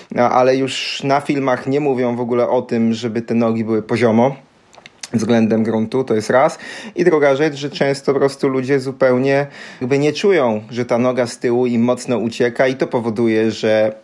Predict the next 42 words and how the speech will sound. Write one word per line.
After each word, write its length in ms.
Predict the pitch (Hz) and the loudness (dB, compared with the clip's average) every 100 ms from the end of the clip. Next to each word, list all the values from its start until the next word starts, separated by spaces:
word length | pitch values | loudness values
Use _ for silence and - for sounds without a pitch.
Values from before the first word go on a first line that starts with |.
| - | -14
siłę 380 | - - 135 120 | -8 -2 0 2
nawet, 280 | 117 113 113 | 0 -2 -4
którą 280 | 123 156 | -4 -2
dużą 300 | 190 208 156 | 0 0 0
generują 480 | 131 131 127 120 117 | 0 -2 0 0 -2
z 80 | 113 | 0
nóg, 260 | 120 143 - | -2 -2 -2
to 100 | 151 | 0
ona 140 | 151 | 0
po 60 | 143 | 0
prostu 260 | 147 147 | -2 0
bardziej 300 | 147 143 143 | 0 0 -2
idzie 140 | 139 147 | 0 0
w 60 | |
obrót 240 | 147 143 - | 0 -2 0
korby, 400 | 151 143 147 139 | 0 2 0 0
a 80 | |
nie 120 | 135 135 | 0 0
w 60 | |
to, 140 | 143 131 | 0 0
żeby 220 | 127 127 | 0 0
rower 280 | 127 127 - | 2 2 -2
wcisnąć 440 | - 120 123 113 | -6 -2 2 2
przed 220 | - 113 | 0 -4
siebie. 360 | - 110 101 - - - - | 2 2 2 -4 -14 -10 2
Więc 540 | 107 104 - - - | 2 2 -4 -6 -10
często 460 | - 139 135 - 139 | -2 2 2 0 -2
jest 220 | 123 - | -2 0
tak, 260 | 127 123 117 | 2 2 2
że 220 | 127 120 120 - | 0 0 -2 -18
dużo 500 | 185 135 147 131 135 | -6 0 2 4 2
istotniejsze 800 | 143 - 135 135 139 135 131 127 | 0 -4 -4 -2 0 0 0 0
niż 180 | 123 120 | -2 -2
powiedzenie 560 | 127 120 120 127 123 | -2 0 0 0 0
w 80 | 120 | -2
ogóle, 320 | 120 120 120 | -2 0 0
żeby 200 | 113 117 | 0 -4
wciskali 480 | 117 120 113 123 123 | -4 -10 -4 -2 0
nogami, 400 | 117 113 120 123 | 0 0 0 0
jest 200 | 113 - | -2 0
to, 180 | 120 123 | 0 0
żeby, 440 | 113 107 113 113 | -2 0 2 2